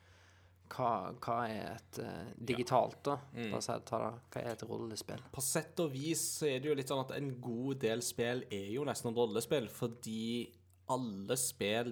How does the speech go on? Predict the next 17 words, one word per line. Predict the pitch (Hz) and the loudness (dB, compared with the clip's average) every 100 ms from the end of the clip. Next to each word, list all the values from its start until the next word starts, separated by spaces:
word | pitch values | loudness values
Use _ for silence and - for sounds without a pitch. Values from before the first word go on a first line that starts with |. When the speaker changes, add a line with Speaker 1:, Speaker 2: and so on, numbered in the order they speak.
| 120 | 2
Speaker 2:
der | 107 104 | 4 4
du | 117 | 0
tar | - 107 101 - | -4 -4 -4 -4
kontroll | 117 113 - 117 120 123 | -6 -6 -2 2 2 2
over | - 113 104 117 | -2 -2 -2 -2
en | 123 | -2
rollefigur, | 123 131 117 110 110 156 123 - | 2 2 2 0 2 4 4 2
er | 110 104 | 2 2
jo | 120 120 | 0 0
på | 120 | 0
mange | 110 107 | 0 -2
måter | 104 104 - | -2 -2 -2
et | 110 | -2
rollespill, | 127 117 120 110 101 - 147 113 | -2 0 0 0 -2 2 0 0
fordi | 113 110 110 117 - | -4 -2 -2 -2 -2
Speaker 1:
Mm. | 120 110 127 | -2 -2 -2
Speaker 2:
du | 123 | -2